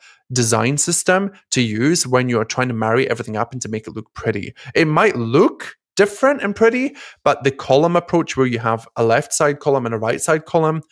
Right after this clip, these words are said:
if you think about how we read as humans, we read left to right. In our culture anyway, we read, we read left to right. So if you've got a column, you're asking the person to read the column halfway through the page and then down the page and then come back up to the top.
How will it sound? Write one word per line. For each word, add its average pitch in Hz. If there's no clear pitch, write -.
if 131
you 175
think 190
about 131
how 131
we 123
read 113
as 123
humans, 135
we 131
read 127
left 113
to 110
right. 65
In 135
our 123
culture 117
anyway, 104
we 120
read, 127
we 123
read 117
left 113
to -
right. 107
So 151
if 151
you've 196
got 196
a 131
column, 143
you're 123
asking 160
the 156
person 135
to 120
read 123
the -
column 117
halfway 120
through 120
the 104
page 131
and 120
then 113
down 113
the 143
page 175
and 117
then 120
come 117
back 113
up 101
to -
the 101
top. -